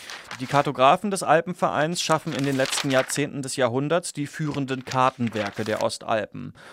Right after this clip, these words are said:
Und nach der Jahrhundertwende, neunzehnhundertzwei, um genau zu sein, entsteht die Alpenvereinsbücherei in München.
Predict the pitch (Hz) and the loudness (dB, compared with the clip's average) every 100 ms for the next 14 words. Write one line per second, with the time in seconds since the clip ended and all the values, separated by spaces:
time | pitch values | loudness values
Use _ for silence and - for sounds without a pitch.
0 | - - 120 123 156 - 131 131 117 135 | -20 -10 -2 4 4 4 4 4 2 2
1 | 135 - 123 139 175 190 123 123 123 117 | 2 2 0 0 0 2 2 0 -2 -2
2 | 113 110 - 117 123 127 123 117 117 123 | -2 -2 2 4 4 4 0 0 2 0
3 | 139 131 135 175 185 - - - 139 - | -2 2 4 4 0 -8 -10 -6 -4 0
4 | 170 170 165 - 135 147 139 135 123 123 | 0 2 2 4 2 0 -4 -2 -2 -2
5 | - - 120 123 113 110 120 120 120 117 | -4 -10 -6 0 0 2 2 2 0 -2
6 | 107 | -8